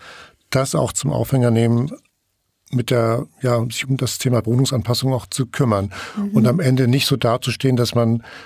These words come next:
Speaker 1: sich der Wohnung anpasst, anstatt die Wohnung
Speaker 2: <laughs>
Speaker 1: an meine, äh, veränderten Fähigkeiten.
Speaker 2: Ja. Es muss ja auch nicht zum Oberschenkelhalsbruch kommen
Speaker 1: Genau,
Speaker 2: aufgrund
Speaker 1: ja.
Speaker 2: der
Speaker 1: Ja, genau.
Speaker 2: schlechten
Speaker 1: Es geht immer auch um Sicherheit, ja.
Speaker 2: Ja.
Speaker 1: Ja.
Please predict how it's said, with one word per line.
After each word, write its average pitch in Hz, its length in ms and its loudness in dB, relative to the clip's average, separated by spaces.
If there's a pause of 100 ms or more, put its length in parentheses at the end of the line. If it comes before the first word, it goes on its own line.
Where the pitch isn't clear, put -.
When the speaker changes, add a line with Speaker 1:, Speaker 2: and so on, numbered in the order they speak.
(260)
Speaker 1:
sich 135 320 0
der 117 160 0
Wohnung 151 260 2
anpasst, 131 520 -2
anstatt 120 420 0
die 117 140 -2
Wohnung 131 280 4 (100)
Speaker 2:
<laughs> - 100 -10
Speaker 1:
an 120 100 2
meine, 113 380 2 (640)
äh, 120 280 0
veränderten 117 440 0
Fähigkeiten. 98 720 -4
Speaker 2:
Ja. 214 320 0 (200)
Es - 120 -6
muss 233 140 2
ja 208 180 -2
auch 214 60 0
nicht 226 260 2
zum 208 120 -6
Oberschenkelhalsbruch 208 960 -4
kommen 208 240 2
Speaker 1:
Genau, 113 180 4
Speaker 2:
aufgrund 113 460 2
Speaker 1:
ja. 190 260 -2 (140)
Speaker 2:
der 143 60 -2
Speaker 1:
Ja, 123 200 -2 (120)
genau. 135 220 0
Speaker 2:
schlechten 214 380 0
Speaker 1:
Es - 100 -4
geht 143 160 0
immer 131 160 2
auch 110 80 0
um 123 100 2
Sicherheit, 107 440 -2
ja. 107 100 -2
Speaker 2:
Ja. 208 280 2 (140)
Speaker 1:
Ja. 120 180 -6